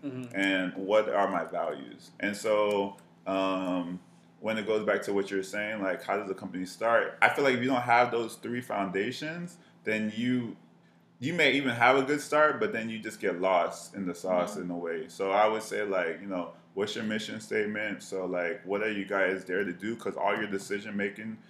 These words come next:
Speaker 2: should go back to that, right? So even for me, like, I'm personally, like, mine,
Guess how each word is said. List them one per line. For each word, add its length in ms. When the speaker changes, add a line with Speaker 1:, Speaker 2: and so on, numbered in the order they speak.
Speaker 2:
should 320
go 140
back 300
to 80
that, 360
right? 260
So 200
even 160
for 180
me, 320
like, 200
I'm 200
personally, 580
like, 240
mine, 540